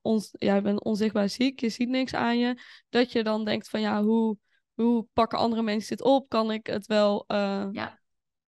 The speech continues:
Speaker 1: wordt het wel serieus genomen? Eh, dus wel heel fijn dat je dan ook denkt van, op zo'n moment dan, dit geeft me ruimte, dit geeft me,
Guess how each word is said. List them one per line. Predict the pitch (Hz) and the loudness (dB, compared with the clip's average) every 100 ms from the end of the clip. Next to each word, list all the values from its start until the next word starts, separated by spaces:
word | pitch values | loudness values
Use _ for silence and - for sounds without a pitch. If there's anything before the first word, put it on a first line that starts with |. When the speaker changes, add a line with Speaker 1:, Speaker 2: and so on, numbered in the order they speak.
| _ | _
Speaker 1:
wordt | - 208 233 233 | -4 0 2 0
het | 220 | 0
wel | 220 | 0
serieus | - 240 226 214 240 - | 2 0 2 2 2 2
genomen? | 254 247 262 277 320 - - - _ | 0 2 2 0 -2 -8 -20 -20 _
Eh, | - 214 214 | -4 0 0
dus | 214 247 | 0 -2
wel | 254 247 | 0 0
heel | 247 240 247 | 2 0 -2
fijn | - 233 226 247 | -4 -2 0 0
dat | 233 | -4
je | 226 | -4
dan | 226 226 | -4 -2
ook | 226 220 | -2 -2
denkt | 220 226 214 | -4 -4 -6
van, | - 214 214 214 | -4 -2 -2 -4
op | 240 - | -8 -2
zo'n | 226 | 0
moment | 220 214 214 | 2 0 0
dan, | 220 220 | -2 0
dit | 220 - | -2 -2
geeft | 226 220 | -2 0
me | 208 | 0
ruimte, | 214 220 - | 0 -2 -4
dit | 214 214 | -8 -6
geeft | - 220 - | -2 0 0
me, | 214 208 | 0 0